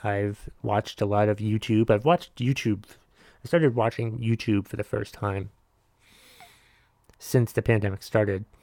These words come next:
And, um, I've watched a lot of YouTube videos about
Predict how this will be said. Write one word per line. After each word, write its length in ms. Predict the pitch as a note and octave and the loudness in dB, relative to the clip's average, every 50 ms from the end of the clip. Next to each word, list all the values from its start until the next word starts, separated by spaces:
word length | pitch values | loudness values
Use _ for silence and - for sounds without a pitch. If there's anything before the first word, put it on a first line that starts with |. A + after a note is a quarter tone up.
| _ _ _ _ _ _ _ _ _ _ _ _ _ _ _ _ _ _ _ _ _ - _ _ _ _ _ _ _ _ _ _ - | _ _ _ _ _ _ _ _ _ _ _ _ _ _ _ _ _ _ _ _ _ -20 _ _ _ _ _ _ _ _ _ _ -2
And, 520 | - A#2 A2+ G#2+ G#2 G#2 G#2 G#2 G2+ - - _ _ _ _ _ _ _ _ _ _ _ _ _ _ _ _ _ _ _ _ _ _ _ _ _ _ _ _ - - - - - | 2 2 4 4 4 2 0 -2 -4 -8 -16 _ _ _ _ _ _ _ _ _ _ _ _ _ _ _ _ _ _ _ _ _ _ _ _ _ _ _ _ -20 -20 -8 -2 0
um, 480 | A2 F#2+ F#2+ G2 F#2+ F#2+ F#2+ G2+ G2 - _ _ _ _ - _ _ _ _ _ _ _ _ _ - - | 0 0 0 0 -2 -2 -2 -4 -6 -8 _ _ _ _ -20 _ _ _ _ _ _ _ _ _ -4 -2
I've 200 | B2+ A#2 A2 A2 | 0 0 4 6
watched 260 | A2+ A#2+ - - - | 4 4 4 4 2
a 60 | C3+ | 4
lot 220 | A#2+ A#2 A2+ G#2+ | 6 6 6 4
of 100 | A2 G#2 | 4 2
YouTube 360 | G2+ A2 A2 G#2 - C3 A2 G#2+ | 2 0 0 2 2 0 2 2
videos 560 | A2+ G#2+ A2 A2 G#2+ G#2 A2 - - - - - | 2 4 4 4 4 2 2 -2 -6 -14 -8 -6
about 440 | - G#2+ - G2+ G2 G2 F#2 - | -6 -2 0 0 0 0 -2 -6